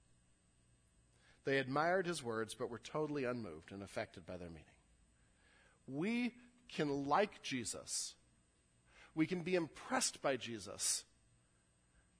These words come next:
and not be a follower of Jesus. That makes sense? And not be seeking for him to change our heart.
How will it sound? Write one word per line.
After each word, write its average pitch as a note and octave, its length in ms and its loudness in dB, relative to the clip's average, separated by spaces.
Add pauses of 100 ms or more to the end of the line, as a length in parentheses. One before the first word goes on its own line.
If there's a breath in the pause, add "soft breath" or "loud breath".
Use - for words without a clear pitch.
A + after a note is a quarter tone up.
(100)
and B2 180 0
not B2 220 2
be A2 80 -2
a G2+ 80 -4
follower G2 440 -4
of - 120 -18
Jesus. - 460 -18 (2000)
That G#2 100 -8
makes G2+ 160 -6
sense? D3 360 -4 (1500 soft breath)
And A#2+ 220 -2
not C#3+ 260 6
be C3 120 -6
seeking - 580 0
for - 180 -6
him A#2 460 -2 (300 soft breath)
to B2 100 -4
change A2+ 400 -4
our F#2+ 180 -8
heart. D#2+ 220 -12